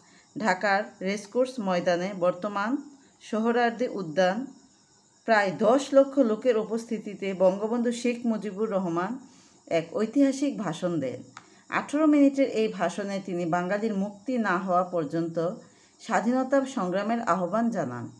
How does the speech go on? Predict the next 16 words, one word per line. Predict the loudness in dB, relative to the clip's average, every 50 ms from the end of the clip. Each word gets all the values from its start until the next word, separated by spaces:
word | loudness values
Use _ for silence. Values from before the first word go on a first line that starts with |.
| -20 _ _ _ _ _ _ _ 0
আবেগে, | 0 0 2 0 -2 -2 -2 -2 -2 -2 -2 0
বক্তব্যে, | -2 -2 -2 -2 -2 -2 -2 -2 -2 -4 -2 -2 -2
দিক | -4 -4 -6 -6 -6 -6 -4 -4
নির্দেশনায় | -4 -2 -2 -6 -8 -8 -6 -4 0 0 0 0 -2 -4 -10 -16 -20 -20 _ _ _ _ _ _ _ -2
এই, | 2 2 2 2 2 2
ওই | 6 6 6 6
ভাষণটি | 4 0 -2 -2 -2 -2 -2 -2 -2 -2 -4 -4
ছিল | -6 -4 0 0
অনবদ্য। | 0 0 -2 -2 -2 -2 -2 -2 -2 -4 -4 -4 -6 -6 -4 -4 -4 -6 -12 -16 -20 _ _ _ _ _ _ _ _ _ _ _ _ _ _ _ _ _ _ _ _ _ _ _ _ _ _ 0
বঙ্গবন্ধুর | 0 2 2 6 4 6 6 6 4 4 2 0 -2 -4 -4
সেই | -4 -2 0 2 2
ভাষণটিকে | 2 0 -2 -2 -4 -4 -6 -6 -6 -6 -8 -6 -6 -6 -6 -6 -8 -12 -18 -20 _ -20 -14 -6 -2
আমেরিকার | 0 2 2 2 2 0 2 2 2 2
প্রেসিডেন্ট | 2 0 -6 -6 -6 -6 -4 -2 -2 -2 -4 -6 -4
আব্রাহাম | 0 0 0 2 2 -2 0 0 0 -2 -2
লিঙ্কনের | -4 -4 -4 -4 -2 0 0 0 0 -2